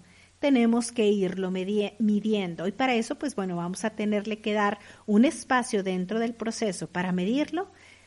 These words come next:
un espacio para ver el resultado obtenido y otro espacio para comparar con ese resultado. Por decir, si estamos hablando de servicio al cliente, una encuesta de salida.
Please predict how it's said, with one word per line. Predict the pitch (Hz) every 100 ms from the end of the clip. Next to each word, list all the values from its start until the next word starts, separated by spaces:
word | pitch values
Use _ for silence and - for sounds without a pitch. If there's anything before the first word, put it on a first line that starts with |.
| _ -
un | 226
espacio | 233 233 220 233 - - 269
para | - 196 190
ver | 190 202
el | 208
resultado | 196 185 180 170 196 202
obtenido | - 254 240 220 233
y | 190
otro | 175
espacio | 269 - 226 214 247
para | 240 - -
comparar | 175 175 165 196 262 240
con | 190
ese | 180 185
resultado. | 175 180 170 - - 175
Por | 165
decir, | 202 185 262 247
si | 185
estamos | - 196 196
hablando | 214 214 202 208
de | 214
servicio | 214 185 196 190 240
al | 240
cliente, | 220 214 220 262 311 - - _ -
una | - 240
encuesta | 269 262 247 247 247
de | 240
salida. | - 202 208 175 143